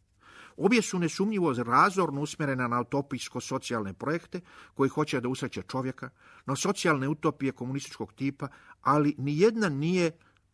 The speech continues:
puka ilustracija te ideje, već obje nose punoću svoga umjetničkog svijeta. Novi Jerusalim je po našem osjećanju neuporedivo bolja knjiga.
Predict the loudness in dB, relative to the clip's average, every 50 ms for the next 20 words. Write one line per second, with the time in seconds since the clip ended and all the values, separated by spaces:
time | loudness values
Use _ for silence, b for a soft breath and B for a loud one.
0 | _ _ _ _ _ _ _ _ 2 2 2 2 0 -2 -2 -2 -2 -2 -4 -6
1 | -6 -4 0 0 0 0 0 -4 -6 -6 -6 -6 -6 -6 -8 -8 -8 -10 -10 -8
2 | -8 -8 -8 -12 -14 -18 b b b b b b -4 -4 -2 0 0 0 2 2
3 | 0 0 0 -2 -2 -2 -4 -4 -4 _ 0 0 0 2 2 0 0 -2 -4 -8
4 | -10 -10 -6 -4 -4 -2 -2 -4 -4 -6 -6 -8 -10 -10 -10 -12 -10 -10 -10 -10
5 | -10 -16 -18 _ -20 _ _ _ _ _ B B B B B B B B B B
6 | B B 2 4 4 6 6 4 2 0 0 2 2 2 2 0 -2 -2 -4 -4
7 | -4 -4 -4 -4 -4 -6 -6 -6 -8 -8 -6 -4 -4 -4 -4 -4 -6 -6 -6 -6
8 | -4 -4 -2 -2 -4 -2 -2 0 0 0 -2 -4 -8 -14 -20 -20 -20 -20 -20